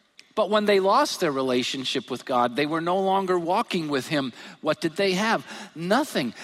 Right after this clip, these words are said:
They lost it all. They were no longer in paradise. And here's the problem. In spite of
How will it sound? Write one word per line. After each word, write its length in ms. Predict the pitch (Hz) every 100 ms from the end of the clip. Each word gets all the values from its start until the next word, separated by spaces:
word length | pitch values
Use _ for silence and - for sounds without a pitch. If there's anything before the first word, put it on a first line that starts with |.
| -
They 160 | 214 220
lost 380 | 165 143 -
it 80 | 180
all. 340 | 175 254 147 - - -
They 120 | 185
were 160 | 180
no 160 | 185 196
longer 400 | 190 185 180 175
in 140 | 180
paradise. 840 | 175 220 269 127 85 - - - - _ _ _ _
And 160 | 175 190
here's 320 | 175 269 302
the 120 | -
problem. 480 | 220 240 262 214 151 _ _ _ _ _ _ - -
In 100 | 135
spite 500 | - - 214 254 240
of 220 | 185